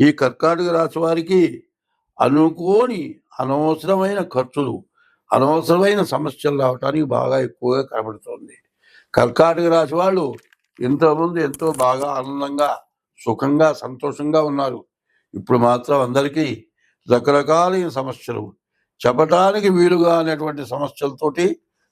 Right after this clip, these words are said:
చాలామంది చాలా రకాలుగా ఇబ్బంది పడుతూ ఉన్నారు. ఈ ఇబ్బందుల నుంచి బయటపడాలి అంటే మరి ఈ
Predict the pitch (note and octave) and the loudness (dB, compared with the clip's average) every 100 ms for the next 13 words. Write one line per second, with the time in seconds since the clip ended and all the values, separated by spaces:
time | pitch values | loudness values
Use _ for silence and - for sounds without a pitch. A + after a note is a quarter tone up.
0 | - A#2+ B2+ C3+ C3+ D3 E3+ F#3+ F#3+ _ | -2 2 2 2 0 2 4 4 2 _
1 | _ _ B2+ C3+ D#3 D#3+ C3+ D3 D#3 D#3+ | _ _ 2 2 4 0 2 2 4 4
2 | F3 D3+ D3 C#3+ B2 A#2 A#2+ A#2 A2 G#2+ | 2 2 0 0 -2 -4 -6 -8 -6 -8
3 | G2+ _ _ _ _ - C#3 D3 C3+ E3+ | -12 _ _ _ _ 2 4 4 4 2
4 | G3 G#3+ G3+ G3+ F3 D#3 D3+ D3 C#3+ C#3 | 4 2 2 0 2 0 0 0 0 0
5 | B2+ A2+ D3+ B2 G#2+ _ _ _ _ _ | -6 0 0 0 -4 _ _ _ _ _
6 | - E3 E3 C3 - _ _ _ _ _ | 2 4 4 2 -6 _ _ _ _ _
7 | _ _ - C3+ D3+ C3+ B2 | _ _ 2 4 6 2 -4